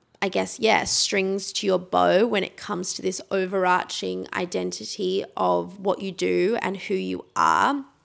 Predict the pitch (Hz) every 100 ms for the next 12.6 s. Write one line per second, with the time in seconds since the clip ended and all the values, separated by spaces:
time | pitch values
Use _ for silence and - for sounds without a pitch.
0 | _ _ _ - 208 226 226 220 196 208
1 | 233 233 220 196 190 190 175 170 196 254
2 | 330 - - - - - - - _ _
3 | _ _ _ _ - 220 220 220 214 -
4 | 220 208 - 254 254 - 240 196 196 196
5 | 196 202 208 - - _ _ - - 220
6 | 202 190 185 190 - _ _ - - 285
7 | 349 277 247 - - 80 73 233 - -
8 | - - _ _ _ - 214 202 190 -
9 | - - 247 240 240 214 208 196 - -
10 | 185 180 180 185 - _ _ _ - 208
11 | 214 - 185 185 180 180 - - - 202
12 | 196 185 - 190 175 185